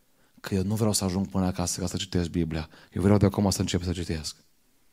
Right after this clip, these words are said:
Și-a început să citească famenul etiopian, capitolul unu, doi, trei, cinci, zece, douăzeci, treizeci, patruzeci, cincizeci. Și din când în când îl întreba pe ăla care conducea carul,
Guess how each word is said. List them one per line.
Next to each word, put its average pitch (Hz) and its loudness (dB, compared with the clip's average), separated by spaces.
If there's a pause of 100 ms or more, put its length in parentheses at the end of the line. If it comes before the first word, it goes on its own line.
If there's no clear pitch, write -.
(380)
Și-a - -6
început 90 -2
să 101 -2
citească - -2
famenul 87 0
etiopian, 87 0
capitolul 87 -2
unu, 92 0
doi, 87 0
trei, 87 -4
cinci, 90 -2
zece, 90 -4
douăzeci, 87 2
treizeci, 82 -4
patruzeci, - -6 (260)
cincizeci. - -4 (2000)
Și - -8
din 98 2
când 113 6
în 104 4
când 110 4
îl 101 6
întreba 104 4
pe 110 0
ăla 101 2
care 95 0
conducea 92 -2
carul, 90 -4